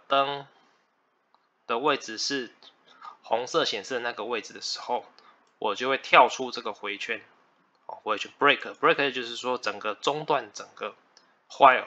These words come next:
它不再执行了。那中断之后会跑到哪里？中断之后就会跑到第四十一行开始，蓝色跟黄色的灯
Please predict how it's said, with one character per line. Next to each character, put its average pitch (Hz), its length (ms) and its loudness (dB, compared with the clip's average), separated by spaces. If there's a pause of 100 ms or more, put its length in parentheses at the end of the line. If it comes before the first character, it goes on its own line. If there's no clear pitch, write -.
(240)
它 - 80 0
不 113 160 -8
再 123 160 4
执 107 180 -8
行 113 220 -6
了。 - 180 -20 (640)
那 202 120 6
中 208 240 6
断 202 200 6
之 185 80 4
后 175 60 6
会 175 100 6
跑 113 160 0
到 127 100 2
哪 117 140 2
里？ 107 200 -12
中 143 160 -6
断 135 200 0
之 135 80 -4
后 131 100 0
就 123 100 -4
会 123 60 -2
跑 - 180 -8
到 117 140 -4
第 123 160 -10
四 117 220 -10
十 101 160 -12
一 104 120 -4
行 101 160 -8
开 104 160 -6
始， - 200 -10 (320)
蓝 120 200 6
色 123 320 -2 (520)
跟 131 260 0 (840)
黄 110 220 4
色 123 220 4
的 101 100 -4
灯 104 240 -6